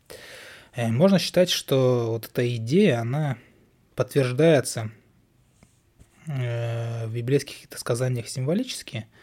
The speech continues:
Вот. Ну, символизм щас впадать сильно не будем.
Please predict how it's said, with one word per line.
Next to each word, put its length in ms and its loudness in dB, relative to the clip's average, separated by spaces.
Вот. 500 0
Ну, 300 2
символизм 640 4
щас 420 -4
впадать 540 -2
сильно 300 0
не 120 0
будем. 420 4